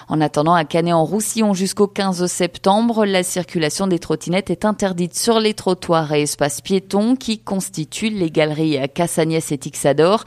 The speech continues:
l'espace Méditerranée, les Ramblas, l'avenue Méditerranée, sur tout le baladoir en front de mer, sur la promenade et la place Charles Trenet, ainsi que dans les parkings publics de la ville munis d'un contrôle d'accès.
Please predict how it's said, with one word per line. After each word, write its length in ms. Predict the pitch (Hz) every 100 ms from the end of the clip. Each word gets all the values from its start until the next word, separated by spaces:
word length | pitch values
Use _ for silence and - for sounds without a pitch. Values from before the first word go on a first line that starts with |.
| - - - -
l'espace 640 | 165 233 - 226 208 -
Méditerranée, 680 | 185 165 160 160 139 143 165
les 140 | 185
Ramblas, 720 | 143 139 143 147 160 196 - -
l'avenue 420 | 151 139 151 160
Méditerranée, 760 | 165 151 147 151 139 147 190 220 - - - -
sur 320 | - 196 -
tout 260 | - 302
le 140 | 254 208
baladoir 500 | 190 170 165 165 151
en 100 | 143
front 260 | - 170
de 40 | 165
mer, 400 | 170 185 220 240
sur 240 | - 175
la 140 | 151 147
promenade 520 | - 156 160 165 156
et 80 | 143
la 120 | 143
place 460 | 147 143 143 - 135
Charles 420 | - 160 160 143
Trenet, 120 | - 143 160 185 - - -
ainsi 360 | 160 170 - 247
que 120 | 208
dans 140 | 175
les 100 | 160
parkings 560 | 156 214 - - 254 269
publics 400 | 233 190 180 170
de 120 | 156
la 120 | 143
ville 240 | 135 160 175
munis 320 | 147 156 190
d'un 140 | 165
contrôle 500 | 139 196 190 - 262
d'accès. 520 | 214 208 - 170 135